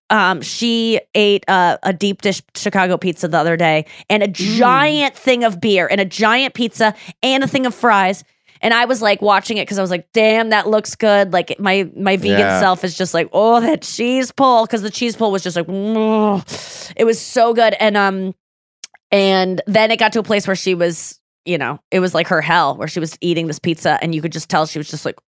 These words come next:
Speaker 1: "Oh," like, it's so funny how something so amazing can go from being, like, the greatest thing in the world to, like,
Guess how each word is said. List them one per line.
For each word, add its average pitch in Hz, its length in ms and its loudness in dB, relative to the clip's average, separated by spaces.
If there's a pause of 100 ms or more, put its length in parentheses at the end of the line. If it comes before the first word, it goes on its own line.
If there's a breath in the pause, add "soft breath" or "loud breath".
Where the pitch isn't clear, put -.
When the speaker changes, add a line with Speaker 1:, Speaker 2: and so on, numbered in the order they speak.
(200)
Speaker 1:
"Oh," 220 380 2
like, 196 240 -2 (140)
it's 233 120 -2
so 302 160 2
funny 247 300 0
how 226 80 0
something 196 280 -4
so 196 420 2
amazing 185 560 -2
can 170 160 -6
go 170 180 2
from 170 240 -4
being, 165 300 -4
like, 156 140 -6
the 180 80 -4
greatest 165 340 -2
thing 196 160 -2
in 190 40 -2
the 185 80 -2
world 165 320 2
to, 185 120 -4
like, 151 320 -2